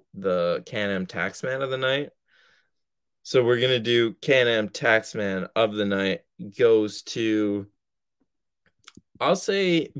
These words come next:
<sighs> that, man, this is tough because we have a rule where we don't give it to Siakam. And man, not, not a lot of other guys showed up tonight. Um, I'll give it to Chris Boucher. He tried.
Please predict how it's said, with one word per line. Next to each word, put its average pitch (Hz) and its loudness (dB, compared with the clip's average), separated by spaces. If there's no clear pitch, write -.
<sighs> - -18
that, 101 -4
man, 98 -2
this 131 -4
is - -10
tough 92 -6
because 113 -8
we 123 2
have 143 4
a 135 0
rule 117 0
where 104 2
we 101 0
don't 98 -2
give 98 -2
it 90 -4
to - -14
Siakam. 92 -8
And 95 -2
man, 98 0
not, 110 0
not 135 4
a 139 6
lot 127 6
of 113 4
other 110 2
guys 101 -2
showed 101 0
up 95 -6
tonight. 90 -8
Um, 98 -6
I'll 170 6
give 226 0
it 190 -6
to 180 6
Chris 175 0
Boucher. 113 -2
He - -6
tried. 101 0